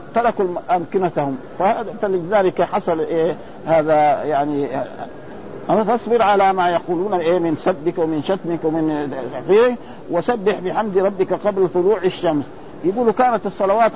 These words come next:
قبل فرض الخمس صلوات كانت صلاة، صلاة في أول النهار وصلاة في آخر النهار، ثم بعد ذلك فرض الله الخمس صلوات لما يعني أول أسرى بالرسول من مكة إلى بيت المقدس،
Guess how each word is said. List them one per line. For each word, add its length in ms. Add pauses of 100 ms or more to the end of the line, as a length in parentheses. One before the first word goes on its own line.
قبل 180 (420)
فرض 200
الخمس 300 (180)
صلوات 400 (320)
كانت 280
صلاة، 240 (140)
صلاة 200
في 320
أول 240
النهار 460
وصلاة 380 (200)
في 140
آخر 240
النهار، 440 (440)
ثم 200
بعد 220
ذلك 460 (420)
فرض 260
الله 280
الخمس 360
صلوات 440
لما 420 (680)
يعني 720
أول 300
أسرى 360
بالرسول 460
من 220
مكة 300
إلى 160
بيت 220
المقدس، 480